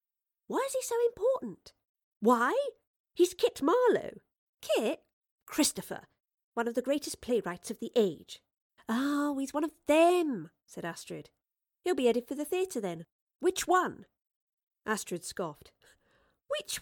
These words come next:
one? The theatre, you cloth head, north of the city walls." "North,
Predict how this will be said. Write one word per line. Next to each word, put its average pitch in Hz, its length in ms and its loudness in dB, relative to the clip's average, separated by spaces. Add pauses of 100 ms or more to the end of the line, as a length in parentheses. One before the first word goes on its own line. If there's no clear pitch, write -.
(120)
one? 247 220 2 (380)
The 370 480 2 (180)
theatre, 214 360 0
you 185 160 -4
cloth - 400 -6
head, 392 280 -4 (400)
north 508 240 0
of 440 100 2
the 427 60 2
city 403 320 -2
walls." 240 540 -2 (480)
"North, 226 720 -2